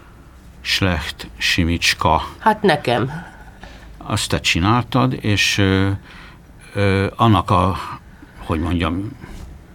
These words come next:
Speaker 1: ahogy Szijjártó Péter valamivel később mondta, érdekkörnek a feltárás, és akkor az ember nem nagyon értette, hogy mi folyik itt, csak az, hogy mit tudom én, elégetnek vashordóban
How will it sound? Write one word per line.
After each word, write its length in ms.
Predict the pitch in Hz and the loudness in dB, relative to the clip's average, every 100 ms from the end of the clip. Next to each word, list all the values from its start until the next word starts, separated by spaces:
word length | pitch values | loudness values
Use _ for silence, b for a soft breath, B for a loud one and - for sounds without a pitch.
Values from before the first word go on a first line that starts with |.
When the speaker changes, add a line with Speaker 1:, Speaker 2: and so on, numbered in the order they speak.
| - B B B B B B B B | -20 B B B B B B B B
Speaker 1:
ahogy 220 | - 92 92 | -6 -4 -4
Szijjártó 600 | - 101 95 85 - 82 | -2 0 2 0 -2 -4
Péter 400 | 98 85 90 85 | -2 -2 -2 -2
valamivel 420 | 87 87 85 82 | 0 0 0 -2
később 340 | - - - | -4 -4 -4
mondta, 240 | 78 73 - | -4 -6 -2
érdekkörnek 1000 | 107 87 80 67 - 95 82 90 78 - | 0 0 -2 -4 2 2 4 2 0 -2
a 60 | |
feltárás, 720 | - - 78 82 78 95 110 - | -6 -2 -2 -2 -2 0 0 0
és 100 | - | -2
akkor 200 | 98 104 | -2 -2
az 120 | 92 | 0
ember 220 | 202 311 | 4 4
nem 160 | 101 120 | 4 4
nagyon 320 | 110 85 85 | 4 2 0
értette, 520 | 87 90 - - - | 0 -2 -4 -6 -4
hogy 220 | - 95 85 | -4 -2 0
mi 160 | 95 | 0
folyik 440 | - 80 85 87 107 | 0 -2 -2 -2 -2
itt, 160 | 117 | 0
csak 280 | - 98 - | 0 -2 0
az, 220 | 85 - | -4 -4
hogy 320 | - 82 78 B B B B B B - | -2 -2 -2 B B B B B B -6
mit 200 | 92 87 | -2 -2
tudom 340 | - 90 87 | -2 0 2
én, 200 | 87 87 | 4 4
elégetnek 920 | 87 87 85 80 82 82 - 82 76 - 92 | 2 0 2 2 2 0 -2 -6 -4 -6 -4
vashordóban 1120 | 87 78 - - 73 78 78 76 76 82 87 | -2 0 0 0 -2 -2 -4 -2 -4 -4 -6